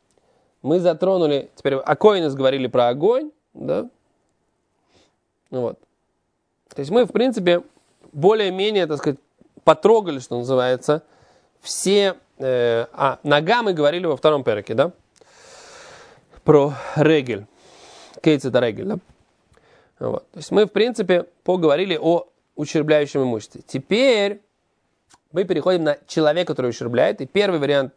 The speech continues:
ну, как бы, человек, который ущербляет, и человек, который ворует. То есть потом будет человек, который бьёт, наносит телески-, телесные повреждения. Сейчас мы, э, идём, э, обсуждать ситуацию, когда человек ворует. Человек ворует — это,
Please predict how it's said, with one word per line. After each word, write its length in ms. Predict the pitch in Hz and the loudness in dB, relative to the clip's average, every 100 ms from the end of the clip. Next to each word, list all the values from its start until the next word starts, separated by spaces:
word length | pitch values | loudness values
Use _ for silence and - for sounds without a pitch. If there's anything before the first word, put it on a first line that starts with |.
| - | -16
ну, 160 | 143 | -14
как 180 | 196 123 | -8 -6
бы, 120 | - | -6
человек, 260 | - 143 151 | 0 0 0
который 180 | - 147 | -2 -4
ущербляет, 360 | 185 214 269 | -2 0 0
и 60 | 220 | 0
человек, 160 | 202 196 | -6 -4
который 220 | 175 156 | -2 0
ворует. 680 | 135 180 131 117 117 110 - | 2 2 0 -4 -2 -4 -6
То 60 | _ _ _ _ _ | _ _ _ _ _
есть 100 | _ | _
потом 280 | 139 190 170 | -2 2 2
будет 180 | 147 131 | 2 -2
человек, 200 | 135 131 | 0 0
который 240 | - 117 | 0 -4
бьёт, 480 | 123 139 233 214 - _ _ _ _ - | -2 2 2 2 -2 _ _ _ _ -8
наносит 420 | 127 139 127 - _ - - - | -4 -2 -4 -10 _ -20 -20 -10
телески-, 440 | - 135 131 151 - | 0 0 0 -6 -4
телесные 380 | 147 147 143 139 | 0 2 2 -2
повреждения. 500 | 147 170 190 277 175 | -2 -2 -2 -2 -2
Сейчас 680 | - 170 247 262 202 - - _ _ _ _ _ - | -6 -4 0 2 2 -2 -8 _ _ _ _ _ -16
мы, 420 | - 185 226 - _ | -2 2 2 -2 _
э, 600 | - 156 143 135 127 131 | -8 -2 0 0 0 -2
идём, 420 | 143 175 170 131 _ _ - | 0 4 4 0 _ _ -12
э, 60 | 139 | -4
обсуждать 840 | 135 147 - 165 135 135 170 233 | -2 -2 -2 -2 0 2 0 -2
ситуацию, 500 | 175 - - 320 240 | -6 -4 -2 -2 -2
когда 160 | 196 190 | -2 0
человек 300 | 190 196 - | 2 2 4
ворует. 400 | - 143 107 - | 2 2 -8 -6
Человек 260 | 131 160 | -4 -2
ворует — 460 | 175 214 330 330 - | 0 0 0 0 0
это, 400 | 208 202 190 | 0 2 2